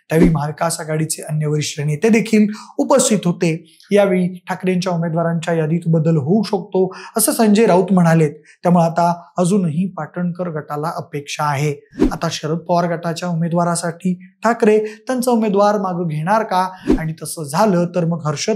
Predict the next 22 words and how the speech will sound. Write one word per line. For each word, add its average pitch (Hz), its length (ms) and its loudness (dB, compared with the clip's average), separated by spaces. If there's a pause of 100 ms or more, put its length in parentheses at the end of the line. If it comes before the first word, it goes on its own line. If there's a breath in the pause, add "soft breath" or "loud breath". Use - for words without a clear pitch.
(120)
कदम 175 280 -2
काय 151 260 -6
भूमिका 160 460 2
घेणार, 202 400 2
हे - 320 -4
पाहणं 202 500 0
महत्त्वाचं 170 460 0
ठरणार 151 400 -4
आहे. 147 120 -4
दुसऱ्या - 580 0
बाजूला 180 340 2
दबक्या 170 360 -4
आवाजात 160 340 -2 (120)
असेही 185 400 -8
आरोप 170 280 -6
होत 214 120 -2
आहेत 190 200 0 (320 loud breath)
की 262 120 2
शरद 247 260 2
पवार 202 400 2
आणि 185 200 -4
एकनाथ 196 280 -4